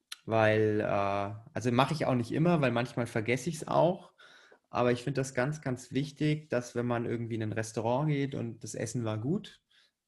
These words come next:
und man sagt es natürlich dem Kellner oder dem Restaurantchef und das ist dann schön für ihn. Aber es ist ja auch schön für andere Leute, die vielleicht,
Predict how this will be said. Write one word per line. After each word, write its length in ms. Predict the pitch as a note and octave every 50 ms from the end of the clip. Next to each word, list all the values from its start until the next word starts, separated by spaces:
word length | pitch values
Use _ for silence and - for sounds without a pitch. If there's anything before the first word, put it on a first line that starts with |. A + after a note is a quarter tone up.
| _ _
und 160 | - A#2+ A2+
man 140 | G#2+ A#2+ A2
sagt 260 | G#2 B2+ C#3+ D3+ -
es 120 | C#3 B2+ -
natürlich 380 | B2 A2+ - - A#2+ A#2 G#2+
dem 360 | - G#2+ G#2 G2+ G#2 G#2 G#2+ - _ _ _
Kellner 480 | - C#3+ C#3+ D#3+ F3 E3+ E3 E3 D#3
oder 140 | - A2 A2+ A2
dem 120 | G#2+ G#2
Restaurantchef 800 | G2+ G#2+ A2 - - G#2+ G#2 G#2+ G#2+ A2 A2 - C#3 D#3+ G3+ - - - _ _ _ - - - - - _ _
und 80 | - A#2+
das 120 | B2 A#2 A#2+
ist 140 | A#2+ - -
dann 100 | A#2 A2
schön 240 | - - B2 A#2+
für 140 | A#2 - A#2
ihn. 420 | - - B2 D3 F3 G3 G3+ - _ _ - - _ _ _ _
Aber 180 | - A#2+ C3
es 100 | C#3 C3+
ist 120 | - - -
ja 100 | B2+ F#2+
auch 140 | B2 C3+ -
schön 260 | - - C#3+ C3+ B2+
für 160 | - C#3 -
andere 280 | F2 B2+ C#3 C#3 B2+ B2+
Leute, 300 | A#2+ A2+ A2+ A2 A#2 A2
die 100 | A2+ A2
vielleicht, 560 | - - A2+ G#2 G#2+ A2+ A2 - - -